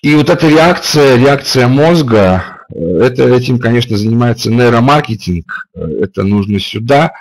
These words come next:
э, за-, э, обращать внимание. И,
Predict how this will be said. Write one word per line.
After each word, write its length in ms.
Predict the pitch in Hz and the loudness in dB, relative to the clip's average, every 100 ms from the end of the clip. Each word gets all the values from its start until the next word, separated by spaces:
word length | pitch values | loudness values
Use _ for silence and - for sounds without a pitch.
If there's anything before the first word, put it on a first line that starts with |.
| - - | -20 -12
э, 360 | - 87 87 90 | -4 -2 0 0
за-, 120 | 90 | 0
э, 640 | 98 98 87 85 87 87 82 | -2 -4 -4 -2 0 0 -2
обращать 500 | 90 98 98 110 98 | -2 -2 0 -2 -2
внимание. 600 | 98 104 107 92 87 82 - - - - _ - - 101 95 | -2 0 0 0 -2 -6 -8 -20 -20 -20 _ -14 -6 -2 0
И, 720 | 104 113 113 113 113 104 | 0 2 2 2 2 0